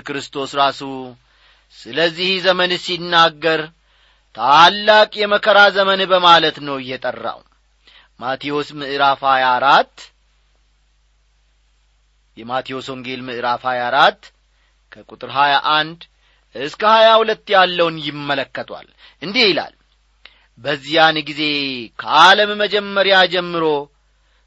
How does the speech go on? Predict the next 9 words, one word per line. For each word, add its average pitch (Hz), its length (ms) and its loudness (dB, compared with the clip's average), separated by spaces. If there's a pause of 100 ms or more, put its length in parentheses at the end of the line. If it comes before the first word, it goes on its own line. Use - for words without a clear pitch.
(300)
እስከ 170 340 -4
ዛሬ 226 300 6 (120)
ድረስ 220 360 -4
ያልሆነ 190 580 2 (680)
እንግዲህም 196 440 -2
ከቶ - 380 -2 (160)
የማይሆን 208 720 2 (500)
ታላቅ 294 600 2
መከራ 233 340 0